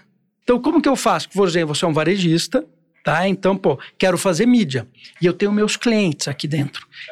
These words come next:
Então, eu viro pros meus clientes e falo o seguinte, "Olha, você promove o meu produto, né, na sua rede social,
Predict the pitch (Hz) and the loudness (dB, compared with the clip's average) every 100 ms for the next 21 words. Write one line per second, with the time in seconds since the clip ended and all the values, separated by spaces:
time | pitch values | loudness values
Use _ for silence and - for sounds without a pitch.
0 | - 277 262 277 214 254 - 277 269 254 | -4 0 2 0 2 0 2 0 2 -2
1 | 220 220 208 247 202 202 269 381 381 - | 0 0 0 2 0 0 -2 -2 -2 0
2 | 277 202 160 151 160 143 151 151 240 247 | 2 4 2 0 -2 0 0 2 0 -2
3 | - _ - _ - 151 190 196 - - | -16 _ -20 _ -2 0 0 -4 -6 -4
4 | 170 - 170 175 - 165 147 - 143 143 | -2 0 0 0 -2 -4 -4 -2 -2 0
5 | 175 196 214 202 170 135 | 0 0 2 2 0 -2